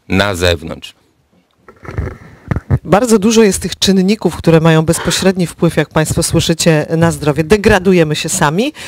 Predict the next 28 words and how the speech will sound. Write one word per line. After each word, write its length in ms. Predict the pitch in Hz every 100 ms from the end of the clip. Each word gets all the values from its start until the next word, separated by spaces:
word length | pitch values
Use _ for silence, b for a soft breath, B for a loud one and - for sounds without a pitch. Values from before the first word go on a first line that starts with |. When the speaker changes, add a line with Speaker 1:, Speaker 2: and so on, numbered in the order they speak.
| B B
Speaker 2:
ale 180 | 240
też 180 | 262 214
ciężko 360 | - 240 - 220
się 180 | - 196
w 60 |
zdegradowanym 1040 | - 170 165 214 214 247 202 196 190 190 185
środowisku 540 | - 180 180 - 180
nie 140 | 175
zdegradować, 680 | 202 175 196 185 160 165 190
albowiem 480 | 170 165 170 165 160 B B B B
to, 200 | - 185
w 80 | -
czym 160 | 185 165
żyjemy, 420 | 170 180 190 165
głównie 380 | 165 202 185 175
w 140 | 147
miastach, 520 | 170 175 165 - 208
jest 140 | 214 170
bardzo 280 | 190 185
dalekie 340 | 180 175 175 175
od 140 | 165
tego, 240 | 185 175 196
żeby 220 | 175 165
organizm 520 | 160 170 180 175 175
mógł 320 | 165 170 -
naturalnie 720 | 190 214 240 226 214 165 165
się 160 | 156 170
regenerować. 760 | 156 151 151 151 127 123 -